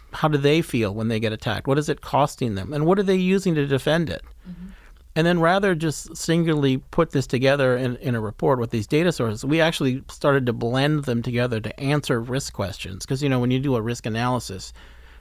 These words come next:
Speaker 1: you really have multiple components. And so we put this all together and started to try to answer this question about how are apps attacked and how should we defend them.
Speaker 2: Yeah.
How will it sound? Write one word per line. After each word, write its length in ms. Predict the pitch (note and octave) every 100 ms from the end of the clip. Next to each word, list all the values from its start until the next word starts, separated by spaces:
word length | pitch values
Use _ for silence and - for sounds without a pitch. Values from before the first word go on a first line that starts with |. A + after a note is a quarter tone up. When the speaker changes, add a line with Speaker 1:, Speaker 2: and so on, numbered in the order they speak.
| -
Speaker 1:
you 100 | D3+
really 220 | D#3 C#3+
have 180 | C3+ A#2
multiple 440 | A#2+ C3 B2+ A2+
components. 640 | G#2+ A2 C3 G#2+ - - - - - - -
And 100 | B2+
so 80 | C3
we 80 | A#2
put 260 | - D#3+
this 240 | - D3 -
all 200 | C#3+ C3
together 560 | C3+ B2+ C3+ G#2+ G2+ - - - -
and 420 | - B2 A#2 A2 A2
started 320 | - C#3 C#3
to 100 | B2+
try 160 | C3+
to 80 | A#2
answer 320 | A2+ A#2 A#2
this 180 | G#2+ G#2+
question 460 | - F#2 G#2 - F#2
about 340 | G#2 G#2+ F2+ - - -
how 160 | - A#2
are 60 | G#2+
apps 320 | G#2+ G#2+ -
attacked 420 | - A#2 F2+ -
and 100 | A2+
how 180 | G#2+ G#2+
should 180 | - A2+
we 80 | G2+
defend 400 | G#2+ G#2 F#2+ -
them. 260 | - - - - - -
Speaker 2:
Yeah. 160 | G3+